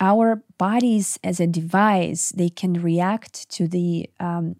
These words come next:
energy. If it's too big, it can shake or having very similar symptoms, um, to, uh, epilepsy or schizophrenia.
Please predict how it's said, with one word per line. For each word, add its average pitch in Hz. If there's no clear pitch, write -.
energy. 220
If 160
it's -
too 185
big, 185
it 175
can 170
shake -
or 165
having 165
very 175
similar 202
symptoms, 190
um, 170
to, 165
uh, 160
epilepsy 208
or 185
schizophrenia. 190